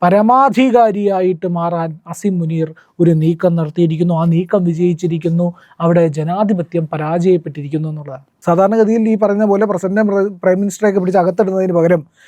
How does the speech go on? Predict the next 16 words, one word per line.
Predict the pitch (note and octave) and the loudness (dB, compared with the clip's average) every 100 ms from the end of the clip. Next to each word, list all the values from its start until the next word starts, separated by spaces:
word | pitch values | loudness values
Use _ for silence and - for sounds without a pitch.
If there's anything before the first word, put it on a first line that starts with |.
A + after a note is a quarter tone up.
| - _ A3 | -20 _ 0
അവിടെ | A#3 G#3+ | 4 2
ഭരണഘടനാപരമായിട്ടുള്ള | E3 G3 A#3 B3+ A#3+ G#3+ G3 F#3+ F#3+ F3 F#3 | 0 -2 0 2 2 2 0 0 -2 0 2
ഒരു | F3+ | 2
വലിയ | F3 F3+ G3 | 2 0 2
ഇമ്മ്യൂണിറ്റി, | F#3 F3+ F#3 G#3 F3+ C#3+ D3 _ - _ F3+ | 2 2 2 2 0 -4 -12 _ -20 _ -4
president-ിനുള്ള | E3+ G3 G3+ G3+ G3 G3+ | 0 0 2 0 2 4
അതേ | A3 F#3+ G#3+ A#3+ | 4 2 2 2
ഇമ്മ്യൂണിറ്റി | G#3 G3 G#3 G3 D#3 E3+ | 2 0 -2 -2 -2 -2
ഒരിക്കലും | F3 F3 F3+ F3+ | -2 -2 -2 0
വിചാരണ | F3 F#3+ G#3 G#3+ | 0 2 2 2
ചെയ്യപ്പെടില്ല | F3+ F3+ F3+ E3 E3 F3+ F3 | -2 0 0 0 0 2 2
എന്നുള്ള, | E3+ E3 D#3+ G#3 D#4 _ _ _ | 2 -2 -2 -2 -2 _ _ _
ഇല്ലെങ്കിൽ | F3+ F#3 F3+ F3+ | 0 2 4 4
ഒരു | A3+ | 2
കുറ്റം | G3+ F3+ A3+ G3 | 0 -2 2 2
ആരോപിച്ചാലും | F3+ G3 F#3 D#3+ F3+ F3+ | 2 2 0 0 0 0